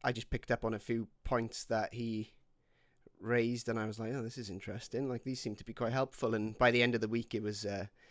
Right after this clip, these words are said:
it was like, "Right, I need to speak to my G P." Um, and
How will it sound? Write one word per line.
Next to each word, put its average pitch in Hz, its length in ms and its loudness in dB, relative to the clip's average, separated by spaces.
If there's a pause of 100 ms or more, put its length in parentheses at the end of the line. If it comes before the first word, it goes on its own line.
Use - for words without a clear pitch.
(260)
it 104 60 -10
was 107 100 -8
like, 101 140 -2
"Right, 107 160 -4
I 104 40 -2
need 104 160 -6
to 101 100 -6
speak - 260 -8
to 107 80 -8
my 98 140 -4
G 95 180 -8
P." 98 320 -6 (460)
Um, 107 400 0 (200)
and 107 360 -2